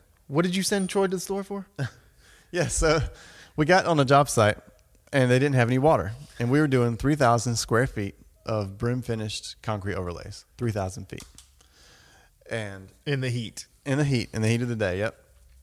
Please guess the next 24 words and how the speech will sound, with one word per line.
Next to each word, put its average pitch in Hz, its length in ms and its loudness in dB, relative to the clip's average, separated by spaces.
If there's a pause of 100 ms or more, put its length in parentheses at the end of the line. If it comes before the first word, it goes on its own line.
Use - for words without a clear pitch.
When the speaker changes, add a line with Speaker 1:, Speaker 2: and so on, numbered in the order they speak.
(160)
Speaker 2:
And 117 300 -4 (600)
they 131 120 4
also, 135 520 4 (100)
see, - 220 2
this 175 120 2
is 185 60 0
one 175 100 0
of 147 60 2
those 127 120 0
things 123 240 0
where 110 80 4
we 117 80 4
didn't 165 160 2
go 151 80 6
look 135 200 2
at 110 40 -4
the 107 80 -4
job 98 220 2
ahead 98 160 -2
of 95 60 -10
time. 85 180 -8
We 87 80 -10
priced 113 320 -2
it 120 100 -10